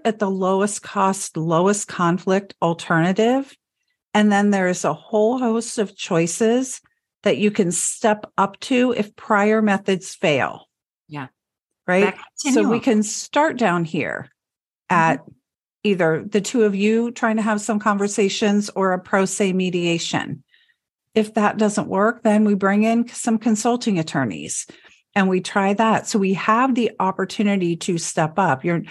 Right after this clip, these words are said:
Speaker 1: that they're never going to be asked to make decisions without information. I think so many people don't understand disclosure and discovery. And, and, and so they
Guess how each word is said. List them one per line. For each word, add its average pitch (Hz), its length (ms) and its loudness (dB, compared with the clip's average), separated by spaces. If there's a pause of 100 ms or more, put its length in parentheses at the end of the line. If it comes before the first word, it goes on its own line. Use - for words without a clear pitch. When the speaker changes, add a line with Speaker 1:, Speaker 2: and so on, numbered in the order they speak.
(300)
Speaker 1:
that 202 160 2
they're 196 120 4
never 196 460 2
going 185 280 0
to 196 60 0
be 165 220 -8
asked 165 380 -2
to 233 60 0
make 196 260 0
decisions 165 640 0
without 175 580 -2
information. 165 920 -2 (360)
I 262 80 2
think 254 200 0
so 254 140 2
many 240 160 4
people 226 280 2
don't 202 240 2
understand 202 500 0
disclosure 214 600 0
and 147 160 0
discovery. 160 800 0
And, 131 200 -6 (460)
and, 175 420 2
and 160 480 2
so 202 200 0
they 185 320 0